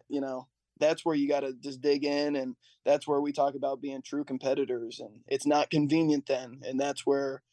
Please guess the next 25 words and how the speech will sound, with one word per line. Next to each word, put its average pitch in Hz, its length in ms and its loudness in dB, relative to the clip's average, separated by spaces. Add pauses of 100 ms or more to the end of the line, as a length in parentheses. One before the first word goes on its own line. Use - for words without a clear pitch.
(320)
that's 143 220 0
where 143 120 2
true 160 260 4
competitors 143 600 -2
are 131 80 -6
born 139 440 -4
right 135 160 -18
there. 123 360 -6 (120)
And 120 160 -12
so 123 340 2 (220)
that's - 180 2
been 143 360 4 (380)
a, 139 160 4 (140)
a 151 100 4
daily 160 360 4
talk 143 300 2
with 139 120 -10
our 139 160 -4
team, 135 560 -10
and 233 120 0
they're 170 100 0
doing 139 200 4
a 139 60 2
phenomenal 143 560 2
job 131 420 2